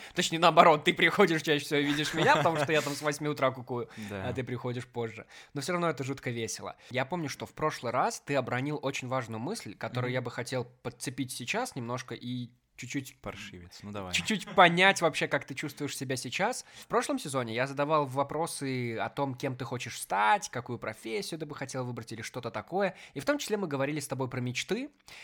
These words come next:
Speaker 1: И мне кажется, что это характеризует молодёжь сегодня, потому что мечты для молодёжи нынешней выглядят, как мне кажется, не как что-то конкретное, конкретная какая-то цель, к которой ты идёшь, а больше как
Speaker 2: Мгм.
Speaker 1: ощущение.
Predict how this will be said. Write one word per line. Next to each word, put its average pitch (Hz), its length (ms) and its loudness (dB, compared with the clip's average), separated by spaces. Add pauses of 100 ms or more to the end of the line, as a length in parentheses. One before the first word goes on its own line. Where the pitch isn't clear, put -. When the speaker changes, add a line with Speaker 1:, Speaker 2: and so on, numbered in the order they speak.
(120)
Speaker 1:
И 147 60 -2
мне 175 160 0
кажется, 202 320 -2
что - 160 -2
это 175 100 -2
характеризует 156 640 -4
молодёжь 139 400 -2
сегодня, 135 580 -4 (120)
потому 139 260 -4
что 139 160 -6
мечты 214 540 -4
для 123 200 -4
молодёжи 131 520 -2
нынешней 120 600 -4
выглядят, 156 540 -4
как 131 240 -2
мне 170 240 0
кажется, 127 540 -4 (260)
не 151 140 -2
как 269 200 -2
что-то 170 300 -4
конкретное, 131 880 -2
конкретная 135 560 -4
какая-то 120 340 -4
цель, 127 340 -2
к - 100 -20
которой 113 340 -6
ты 131 180 -2
идёшь, 123 460 -4 (300)
а 131 80 2
больше 226 320 4
как 208 220 2
Speaker 2:
Мгм. 113 80 -2
Speaker 1:
ощущение. 139 880 0